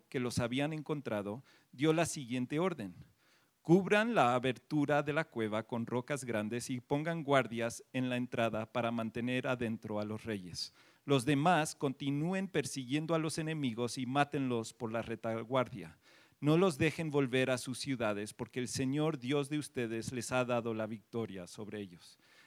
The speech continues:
Entonces Josué y el ejército israelita continuaron con la masacre, derrotaron al enemigo por completo,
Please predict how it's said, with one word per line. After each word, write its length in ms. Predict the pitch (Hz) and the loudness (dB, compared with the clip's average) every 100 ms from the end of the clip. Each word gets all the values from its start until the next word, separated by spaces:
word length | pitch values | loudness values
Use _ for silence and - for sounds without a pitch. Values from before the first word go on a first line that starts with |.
| _ | _
Entonces 340 | 170 160 165 | 0 0 0
Josué 400 | - 143 - 175 | -4 -4 0 2
y 80 | 175 | 2
el 100 | 170 | 0
ejército 500 | 151 170 - 160 170 | -2 -6 -8 -6 -4
israelita 580 | 160 160 147 151 151 - | -2 -2 -4 -4 -6 -4
continuaron 720 | 143 123 143 143 151 175 175 | -6 -4 -4 -2 -2 -2 -4
con 160 | 151 127 | -4 -2
la 80 | |
masacre, 640 | 117 110 - 120 - 117 143 _ _ - | -2 -4 -4 -4 -6 -12 -12 _ _ -6
derrotaron 580 | 113 120 - 135 135 | -4 -2 2 2 2
al 160 | 131 113 | 0 0
enemigo 540 | 120 120 120 147 160 170 | -2 -2 0 0 0 -2
por 140 | 139 | -4
completo, 600 | 123 110 113 104 110 147 | -6 -6 -6 -6 -6 -8